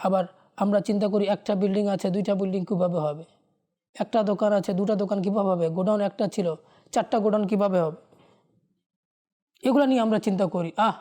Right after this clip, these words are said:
আমরা তো মদিনা দেখি নাই, রওজা শরীফ দেখি নাই।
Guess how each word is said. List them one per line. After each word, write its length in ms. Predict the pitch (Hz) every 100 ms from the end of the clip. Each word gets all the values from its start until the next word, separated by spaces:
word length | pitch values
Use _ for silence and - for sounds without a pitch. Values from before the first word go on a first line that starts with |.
| -
আমরা 180 | 220 214
তো 120 | 214
মদিনা 320 | 196 185 202
দেখি 240 | 180 175 196
নাই, 220 | 170 156 - _ _ _ _ _ _ _ _ _ _ -
রওজা 200 | 185 208
শরীফ 220 | 214 208
দেখি 260 | 180 202 226
নাই। 260 | 180 147